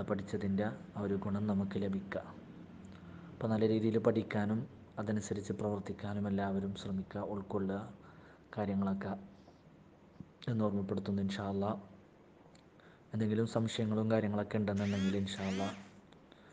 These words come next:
ചോദിക്കാം. പിന്നെ ആരും പരിപൂർണരല്ല, ഒരാളും പരിപൂർണരല്ല. അപ്പോൾ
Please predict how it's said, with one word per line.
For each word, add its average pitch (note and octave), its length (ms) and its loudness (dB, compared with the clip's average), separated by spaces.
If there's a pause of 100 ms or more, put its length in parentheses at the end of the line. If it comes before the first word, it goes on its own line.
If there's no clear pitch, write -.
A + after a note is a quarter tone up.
(240)
ചോദിക്കാം. G2+ 460 -2 (1120)
പിന്നെ A2 180 2
ആരും A2 440 6 (540)
പരിപൂർണരല്ല, A2 880 4 (960)
ഒരാളും G#2+ 420 2
പരിപൂർണരല്ല. G2 880 0 (2000)
അപ്പോൾ A2 200 2